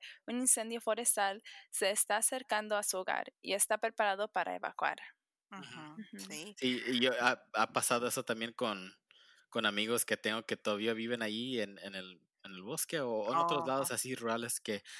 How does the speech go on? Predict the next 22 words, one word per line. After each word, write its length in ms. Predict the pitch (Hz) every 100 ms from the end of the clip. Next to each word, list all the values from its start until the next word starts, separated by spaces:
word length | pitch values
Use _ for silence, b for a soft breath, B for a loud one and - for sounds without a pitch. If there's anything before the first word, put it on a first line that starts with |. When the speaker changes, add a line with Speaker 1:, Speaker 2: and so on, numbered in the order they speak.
| B B -
Speaker 2:
eh, 220 | 117 104 -
pasa 260 | 110 -
un 80 | 117
incendio 420 | 107 - 117 113
así 220 | 110 - 110
bien 180 | 110
grande, 320 | 107 107 113 117
pero 300 | 107 101 98
ellos 320 | 104 101 - -
ponen 280 | 107 107 107
en 160 | 90
Facebook 540 | - 143 - - 139 - - - B B B B -
o 320 | 117 104 98 -
cualquier 540 | 107 101 120 117 113
red 280 | 110 110 110
social 460 | - 117 113 110 110
di-, 320 | 104 78 95
que 440 | - 101 95 92 82
dicen, 600 | 95 - 101 92 87 - _ b b b -
dicen, 260 | - 101
"Estoy 320 | 95 - 127
bien". 300 | 117 117 98